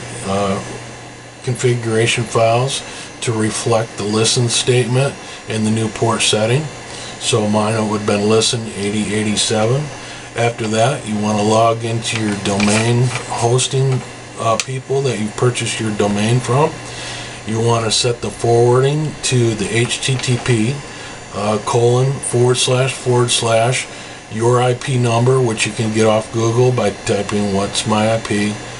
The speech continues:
followed by a colon and then the port number. Last step is to check your work,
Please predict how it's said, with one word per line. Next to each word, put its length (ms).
followed 400
by 180
a 80
colon 680
and 120
then 140
the 60
port 340
number. 320
Last 340
step 320
is 320
to 180
check 320
your 100
work, 280